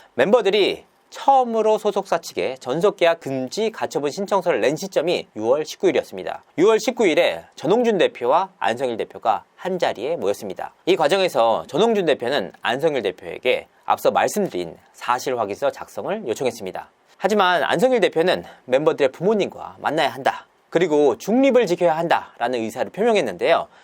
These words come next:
그런데 굉장히 공교로운 것은 유월 십구 일 날 소속사 측에 온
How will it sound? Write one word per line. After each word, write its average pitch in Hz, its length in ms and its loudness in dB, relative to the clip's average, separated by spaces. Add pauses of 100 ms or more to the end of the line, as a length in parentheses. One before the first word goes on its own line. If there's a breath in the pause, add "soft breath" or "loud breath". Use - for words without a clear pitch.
(120)
그런데 165 560 4
굉장히 202 400 2
공교로운 208 480 2
것은 107 340 -2 (380 soft breath)
유월 220 320 4
십구 - 260 -2
일 185 160 6
날 143 320 0
소속사 180 480 2
측에 - 320 -2
온 151 240 2